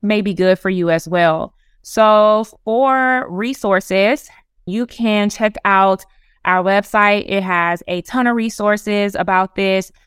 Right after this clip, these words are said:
We have our exceptional business spreadsheet, which again is the spreadsheet that you can use to track your books. We have our exceptional business membership that has five milestones that you go through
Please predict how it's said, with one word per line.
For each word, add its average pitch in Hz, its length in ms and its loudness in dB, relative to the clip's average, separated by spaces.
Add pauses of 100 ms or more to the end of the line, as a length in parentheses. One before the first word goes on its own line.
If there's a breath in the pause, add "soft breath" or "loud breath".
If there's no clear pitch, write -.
(180)
We 196 120 -6
have 180 260 0
our 170 160 0
exceptional 202 600 -4
business 175 460 -8
spreadsheet, 226 720 -2
which 190 180 -6
again 196 480 -2
is 165 320 -6
the 175 100 -2
spreadsheet 202 560 -4
that - 140 -8
you 196 120 -4
can 185 200 -6
use 185 260 -4
to 185 100 -6
track 175 300 -4
your 170 100 -2
books. 214 480 -2 (460)
We 208 120 -4
have 190 360 0
our 175 140 0
exceptional 202 760 -2
business 175 420 -6
membership 208 800 0 (260 soft breath)
that 190 120 0
has 180 360 0 (120)
five 214 580 2 (260)
milestones 190 760 0
that - 140 -6
you 185 140 -6
go 226 280 2
through 220 440 -2